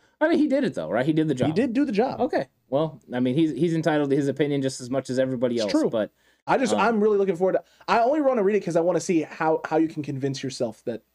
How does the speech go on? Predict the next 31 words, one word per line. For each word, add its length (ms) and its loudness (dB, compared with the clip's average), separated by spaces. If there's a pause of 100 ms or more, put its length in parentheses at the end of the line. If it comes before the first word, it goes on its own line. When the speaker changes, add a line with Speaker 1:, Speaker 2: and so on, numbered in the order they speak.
(360)
Speaker 2:
this 120 -8
is 100 -10
reality. 580 -10
Speaker 1:
Y-, 120 -8
uh, 80 -2 (480)
yeah. 220 -2
Speaker 2:
I 40 -2
wanna 180 2
see. 240 0
Speaker 1:
It'll 160 2
be 100 2
interesting. 280 0
Speaker 2:
I 20 4
wanna 160 2
see 180 0
how 200 0
you 140 2
can 120 0
get 120 2
yourself 340 0
there, 180 2
because, 320 0
uh, 120 4
then 180 0
maybe 200 2
I 60 2
have 160 2
a 40 -2
better 160 2
understanding 460 0
of, 120 -2